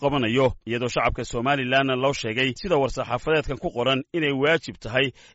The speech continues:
inay u diyaar garoobaan doorashooyinka iyo difaaca Somalilandba. Geesta kale, guddiga doorashooyinka ee Somaliland ayaa toddobaadkan sheegay in doorashooyinka isku sidkani ay ku qabsoomi doonaan wakhtigoodii,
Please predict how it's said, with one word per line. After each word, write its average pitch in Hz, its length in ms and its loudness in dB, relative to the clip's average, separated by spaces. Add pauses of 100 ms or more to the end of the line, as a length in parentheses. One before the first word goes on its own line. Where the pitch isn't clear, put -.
inay 175 200 0
u 196 120 -8
diyaar 139 340 0
garoobaan 127 500 2 (240)
doorashooyinka 127 880 0
iyo 156 180 0
difaaca 120 400 -2
Somalilandba. 120 640 -2 (280)
Geesta 254 240 0
kale, 165 280 6
guddiga 165 300 2
doorashooyinka 143 640 4
ee 139 80 4
Somaliland 151 720 6
ayaa 151 260 6
toddobaadkan 165 540 4
sheegay 143 400 4 (500)
in 190 200 4
doorashooyinka 151 720 6
isku 165 200 2
sidkani 147 460 2
ay 147 140 6
ku 147 140 0
qabsoomi 165 400 2
doonaan 147 360 6
wakhtigoodii, 143 640 4